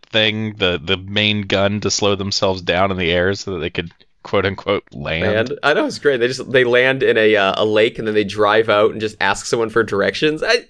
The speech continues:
Speaker 2: dude, it's a stupid movie, but I just thought it was fucking fun, man. Uh,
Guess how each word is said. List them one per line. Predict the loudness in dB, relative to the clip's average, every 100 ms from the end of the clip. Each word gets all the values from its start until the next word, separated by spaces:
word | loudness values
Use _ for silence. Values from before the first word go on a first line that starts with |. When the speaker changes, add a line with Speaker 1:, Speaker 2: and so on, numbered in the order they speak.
| -12 -8
Speaker 2:
dude, | -4 -2
it's | -2 -2
a | -4
stupid | -6 -6 -6 -4 -6 0 2 2
movie, | 2 0 4 2
but | 4 0
I | 0
just | -4 -6
thought | -2 0
it | 0
was | -2 -8
fucking | -12 -2 -2 0 -4
fun, | -4 -8 -4 -2 -2 -4
man. | -6 -6 -8 -14 -20 -20 -20 _ _ _ 0
Uh, | 2 4 2 -2